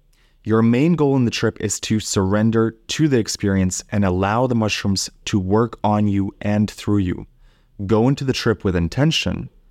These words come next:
but no attachments or expectations.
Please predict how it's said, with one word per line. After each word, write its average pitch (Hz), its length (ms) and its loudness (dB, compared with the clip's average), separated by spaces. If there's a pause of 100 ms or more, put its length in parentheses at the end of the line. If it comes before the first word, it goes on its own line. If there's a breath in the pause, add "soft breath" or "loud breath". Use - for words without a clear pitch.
(180)
but - 180 -4
no 98 300 2
attachments 117 800 -2
or 104 200 0
expectations. - 960 -6